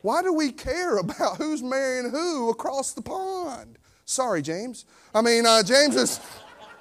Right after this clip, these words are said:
honeys, we love you, but we're not, we're not, we're not consumed with, we, we, the enemy wants us consumed with all this stuff that really doesn't matter. Here's my question to you.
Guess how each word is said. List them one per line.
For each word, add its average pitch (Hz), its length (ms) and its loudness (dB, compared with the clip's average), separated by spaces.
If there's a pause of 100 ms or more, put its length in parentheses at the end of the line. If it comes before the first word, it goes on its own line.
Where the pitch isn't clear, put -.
(600)
honeys, 254 520 8
we 254 120 4
love 240 280 10
you, 302 220 6
but 214 280 6
we're 311 200 2
not, 269 320 6
we're 285 160 6
not, 277 260 6 (300)
we're 349 100 6
not 311 220 8
consumed 349 920 6
with, 247 240 2 (180)
we, 294 80 10 (120)
we, 330 340 4 (260)
the 294 140 8
enemy 359 360 8
wants 311 280 8
us 320 160 6
consumed 349 920 6
with 262 160 4
all 302 200 10
this 285 180 2
stuff - 800 6
that 269 140 8
really 294 200 6
doesn't 269 420 8 (500)
matter. 190 480 4
Here's 233 240 0
my 202 120 6
question 226 440 4
to 151 160 0
you. 151 260 -2